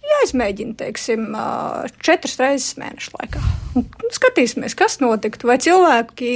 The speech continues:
eh, ietu ārā, vai viņi satiktos viens ar otru, vai viņi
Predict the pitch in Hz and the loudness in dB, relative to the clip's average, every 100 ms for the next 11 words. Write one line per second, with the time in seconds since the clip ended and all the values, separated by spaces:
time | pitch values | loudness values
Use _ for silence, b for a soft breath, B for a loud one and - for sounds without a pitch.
0 | 233 226 - - - - - 240 240 226 | -4 -8 -18 -18 -18 -18 0 4 4 4
1 | 269 285 294 240 220 247 240 233 226 220 | 4 4 4 2 4 4 2 0 -2 0
2 | 247 254 269 302 320 302 285 - 254 254 | 2 0 0 -2 -2 -2 -2 -4 -4 -6
3 | - 233 226 254 240 247 240 233 247 311 | -4 -4 0 -2 0 0 2 0 2 4
4 | 311 294 262 | 4 2 -2